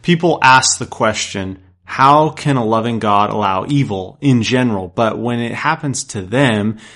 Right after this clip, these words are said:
they ask the question, "How can God allow this? If God loves me, how can he allow this?" And, and that's, that's a hard question.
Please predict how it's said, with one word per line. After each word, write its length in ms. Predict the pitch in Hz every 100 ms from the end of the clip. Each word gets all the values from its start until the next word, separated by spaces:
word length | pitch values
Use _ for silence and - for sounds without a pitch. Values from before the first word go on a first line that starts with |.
| - _
they 120 | 127
ask 360 | 127 120 113 -
the 80 | 123
question, 840 | - 117 113 - 120 110 107 104 _ _ _ _ _
"How 480 | - - 123 135 151
can 400 | 147 - 139 120
God 340 | 113 110 113
allow 440 | 110 104 104 98 95
this? 1000 | 95 101 131 113 - - - - - - _ -
If 200 | 113 -
God 280 | 131 131
loves 440 | 113 113 117 107 120
me, 640 | 127 147 123 113 117 - _ _ _ _
how 240 | - 131 131
can 160 | 131
he 80 | 123
allow 340 | 107 107 107
this?" 560 | 98 95 - - - - -
And, 340 | 123 123 120
and 200 | 98 120
that's, 260 | 135 208 -
that's 220 | 196 214
a 60 | 220
hard 760 | - - 123 120 123 131 143
question. 680 | - 147 175 - - 101